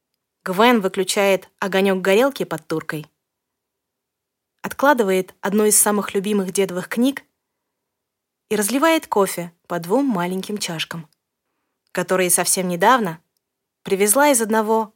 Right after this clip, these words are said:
очень далекого приморского города, в котором цветет жакаранда. Одну чашку ставит на самый краешек крыши, другую берет себе, и прежде чем сделать глоток,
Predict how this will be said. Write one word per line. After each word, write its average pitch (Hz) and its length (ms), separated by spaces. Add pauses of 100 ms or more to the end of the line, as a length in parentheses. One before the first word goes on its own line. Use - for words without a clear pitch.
(100)
очень 311 340
далекого 180 600
приморского 185 600
города, 170 420 (760)
в - 80
котором 180 360
цветет 170 360
жакаранда. 165 580 (2000)
Одну 196 340
чашку 156 500 (440)
ставит 165 420
на 165 80
самый 165 360
краешек 160 500
крыши, 202 460 (960)
другую 190 680
берет 185 260
себе, 170 440 (920)
и 185 60
прежде 190 360
чем 175 200
сделать 180 420
глоток, 185 560